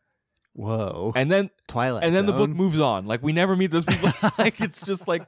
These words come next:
Speaker 2: three paragraphs about how a guy got a bunch of chips 'cause he used somebody's name. That's the secret.
Speaker 1: Do you want chips?
Speaker 2: <laughs>
Speaker 1: Use people's name.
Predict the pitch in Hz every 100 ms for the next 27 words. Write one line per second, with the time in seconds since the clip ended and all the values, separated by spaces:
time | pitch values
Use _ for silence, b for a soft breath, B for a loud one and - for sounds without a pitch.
0 | _ 185 202 190 180 165 156 151 151 147
1 | 139 139 135 135 131 135 123 131 120 -
2 | 135 117 - - b b b b - 120
3 | 120 123 117 123 117 110 110 110 98 92
4 | 104 _ _ _ _ _ _ _ 107 117
5 | - 180 175 117 110 _ _ _ _ _
6 | _ _ _ _ _ 120 - 110 95 87
7 | 113 143 220 180 233 254 - - - -
8 | 147 - - _ 127 113 143 - 196 214
9 | 208 254 170 117 120